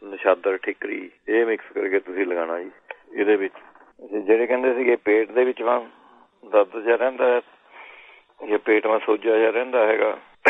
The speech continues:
ਜੇ ਰੋਟੀ ਨਹੀਂ ਹਜਮ ਹੁੰਦੀ, ਕੋਈ ਕਿਸਮ ਦੀ ਪੇਟ ਮਾ ਤਕ-, ਤਕਲੀਫ ਹੈ ਜੀ ਜਿਨ੍ਹਾਂ ਨੂੰ, ਇਹ ਉਹਨੇ ਦੋ ਚਮਚੇ ਤੁਸੀਂ ਤ੍ਰਿਫਲਾ ਪਾਊਡਰ ਪਾਣੀ ਦੇ ਵਿੱਚ ਭਿਓ ਕੇ ਰਾਤ ਨੂੰ ਰੱਖ ਦਿਓ, ਸਵੇਰ ਨੂੰ ਉੱਠ ਕੇ ਉਹਨੇ ਪੀ ਲੈਣਾ ਜੀ। ਇਹਦੇ ਨਾਲ ਉਹਨੇ ਪੇਟ ਦੀ ਜਿਹੜੀ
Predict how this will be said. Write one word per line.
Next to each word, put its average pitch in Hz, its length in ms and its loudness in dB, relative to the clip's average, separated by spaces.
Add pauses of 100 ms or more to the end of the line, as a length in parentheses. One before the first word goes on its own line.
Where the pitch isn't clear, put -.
(480)
ਜੇ 95 160 0
ਰੋਟੀ 101 340 -4
ਨਹੀਂ 107 240 -8
ਹਜਮ 104 280 0
ਹੁੰਦੀ, 104 460 -10 (160)
ਕੋਈ 131 280 2
ਕਿਸਮ 113 320 -6
ਦੀ 113 120 -6
ਪੇਟ 113 260 -2
ਮਾ 107 100 -4
ਤਕ-, - 260 -6 (140)
ਤਕਲੀਫ 110 380 2
ਹੈ 104 120 0
ਜੀ 104 120 -8 (180)
ਜਿਨ੍ਹਾਂ 113 240 -6
ਨੂੰ, 107 140 -12 (760)
ਇਹ 113 140 2
ਉਹਨੇ 110 240 2
ਦੋ 110 320 0
ਚਮਚੇ 120 320 -2
ਤੁਸੀਂ 113 360 -4 (240)
ਤ੍ਰਿਫਲਾ 113 420 2
ਪਾਊਡਰ 107 340 0 (260)
ਪਾਣੀ 101 260 -2
ਦੇ 110 100 0
ਵਿੱਚ 104 220 -4 (140)
ਭਿਓ 123 160 2
ਕੇ 110 120 2
ਰਾਤ 98 200 4
ਨੂੰ 101 140 -8
ਰੱਖ 90 220 -4
ਦਿਓ, 110 140 0
ਸਵੇਰ 101 280 0
ਨੂੰ 98 100 -6
ਉੱਠ - 140 -10
ਕੇ - 100 -2
ਉਹਨੇ 90 180 -4
ਪੀ 82 160 -6
ਲੈਣਾ 80 300 -4
ਜੀ। 87 200 -10 (240)
ਇਹਦੇ 104 240 -4
ਨਾਲ 98 220 -2
ਉਹਨੇ 92 240 -4
ਪੇਟ 95 220 2
ਦੀ 95 160 -8
ਜਿਹੜੀ 101 220 -8